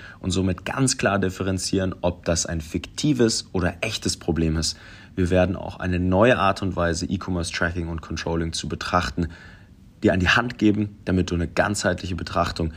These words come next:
deiner Marketingaktivitäten und deines Forecastings durchführen kannst. Und natürlich auch die entsprechenden Tools dafür und wie diese implementiert werden. Ich bin ehrlich, ich finde, Tracking hat was Magisches, ist ein bisschen so wie in der Wissenschaft. Wenn man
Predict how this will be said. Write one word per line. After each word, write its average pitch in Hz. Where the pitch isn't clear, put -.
deiner 85
Marketingaktivitäten 82
und 80
deines 82
Forecastings -
durchführen -
kannst. -
Und 135
natürlich 104
auch 90
die 90
entsprechenden 80
Tools 95
dafür 85
und 82
wie 85
diese 80
implementiert 85
werden. 80
Ich 127
bin 110
ehrlich, 95
ich 98
finde, 98
Tracking 87
hat 82
was 82
Magisches, 80
ist 120
ein 104
bisschen 101
so 85
wie 82
in 78
der 78
Wissenschaft. 82
Wenn 85
man 80